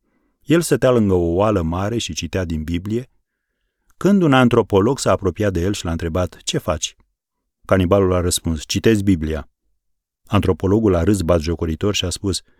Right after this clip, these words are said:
„Nu știi că omul modern și civilizat a respins această carte? Nu e decât o grămadă de minciuni. N-ar trebui să-ți irosești timpul citind-o.”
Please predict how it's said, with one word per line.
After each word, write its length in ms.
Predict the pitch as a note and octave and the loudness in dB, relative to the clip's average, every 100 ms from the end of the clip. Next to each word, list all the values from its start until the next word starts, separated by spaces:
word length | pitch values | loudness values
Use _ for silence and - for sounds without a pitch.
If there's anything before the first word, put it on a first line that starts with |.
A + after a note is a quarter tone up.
| _ _ _ _ | _ _ _ _
„Nu 140 | - G3 | -6 -4
știi 200 | - C#3+ | -2 0
că 100 | B2 | 2
omul 260 | B2 B2 | 4 4
modern 420 | G#2 G2 F2 A2+ G#2 | 4 4 4 2 2
și 160 | G2+ | -2
civilizat 560 | E2+ F2 E2+ E2+ F#2+ F#2 | -4 -2 -2 -2 -2 0
a 80 | F2 | -2
respins 460 | E2 - A#2+ G#2 | -4 -4 -2 0
această 420 | F2 E2+ E2+ - | -2 -4 -8 -8
carte? 400 | E2 A2 - D#2+ - _ _ _ _ | -4 -4 -4 -8 -12 _ _ _ _
Nu 140 | C#3 | 0
e 60 | D3+ | 2
decât 260 | B2 A#2+ A#2 | 2 2 0
o 60 | |
grămadă 440 | G2+ G#2 G#2+ G#2+ F#2 | 2 2 4 4 2
de 80 | |
minciuni. 500 | F2 E2+ D#2+ E2 C#2+ _ _ _ _ _ | 0 -2 -4 -8 -10 _ _ _ _ _
N-ar 240 | A#2+ C#3+ | 2 2
trebui 260 | A2 G#2 G2 | 2 2 2
să-ți 260 | - F2 F#2+ | 0 -2 0
irosești 460 | E2+ E2 G#2+ - | -2 -2 -2 -2
timpul 320 | - F#2 F2 | -2 -2 -2
citind-o.” 580 | D#2+ E2 - F2 D#2 D2+ | -6 -6 -4 -2 -2 -6